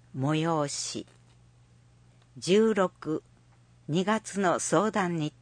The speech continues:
程。十六ページ。十七、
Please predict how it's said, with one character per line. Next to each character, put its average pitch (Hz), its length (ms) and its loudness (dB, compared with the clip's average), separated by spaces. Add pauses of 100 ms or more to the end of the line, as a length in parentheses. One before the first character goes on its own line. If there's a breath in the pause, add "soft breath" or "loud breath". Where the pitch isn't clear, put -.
程。 107 280 -4 (1120)
十 190 280 2
六 196 260 -2 (120)
ペ 131 260 -2
ー 101 60 -10
ジ。 - 240 -16 (1300)
十 196 460 4
七、 151 420 0